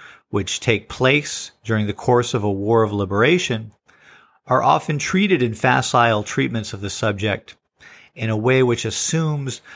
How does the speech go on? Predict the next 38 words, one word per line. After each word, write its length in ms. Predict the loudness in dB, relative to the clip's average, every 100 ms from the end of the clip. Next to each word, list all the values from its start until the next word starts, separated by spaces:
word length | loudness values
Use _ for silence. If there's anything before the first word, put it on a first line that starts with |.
| -4
that 140 | -2
all 280 | 2 2 2
the 120 | 0
forces 420 | 0 0 0 -2
on 80 | -4
the 80 | -2
ground 520 | 2 2 2 -2 -8 _ _ _ -6
are 100 | -4
simply 380 | -2 -2 0 -2
carrying 480 | -2 0 4 4
out 220 | 4 2 4
orders 520 | 2 4 2 0 -6 _ _ _
which 220 | -4 -4
come 220 | -2 -2
from 160 | -2 -2
the 180 | -2 2
higher 260 | 2 4
levels 380 | 2 2 0 -2
of 140 | -6 -8
command 580 | -6 -4 -4 -4 -8 -18 -20 -20 -12
in 140 | -8
insurgent 560 | -8 -6 -6 -6 -8 -10
organizations. 1080 | -8 -6 -6 -6 -2 0 -2 -8 -14 -20 -20 _ _ _ _ _ _ _ _ -12
Clearly, 500 | 0 4 4 2 -2 -14 -20 -10
the 100 | -4
central 560 | -2 0 -2 0 0 0
and 140 | -2
regional 420 | 0 0 2 -2 -4
committees 480 | 0 2 4 2
of 80 | 0
the 80 | -4
Communist 460 | 0 0 0 -6 -4
Party 400 | -2 -2 -4 -8 -20 _
wish 380 | -6 4 4 4
that 200 | 0 0
was 160 | -2 -8
the 60 |
case, 600 | -4 -2 -2 -4 -16 -18